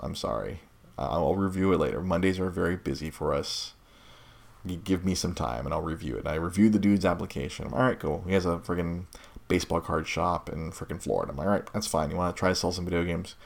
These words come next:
Good luck to you. Here you go. Let him in." And then, uh, and then he immediately asks, "Oh, are these all factory sealed with the original frickin' blah, blah, blah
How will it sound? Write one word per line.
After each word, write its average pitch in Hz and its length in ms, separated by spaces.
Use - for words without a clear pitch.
Good 101 200
luck 95 180
to - 80
you. - 180
Here 82 140
you 82 60
go. - 180
Let 85 160
him 82 80
in." 52 160
And 87 160
then, 80 80
uh, 73 220
and 101 120
then 92 100
he 92 140
immediately 87 420
asks, 71 320
"Oh, 127 180
are 120 80
these 135 140
all 131 140
factory 120 320
sealed 113 280
with 101 80
the 104 100
original 107 440
frickin' 107 340
blah, 104 200
blah, 104 100
blah 101 360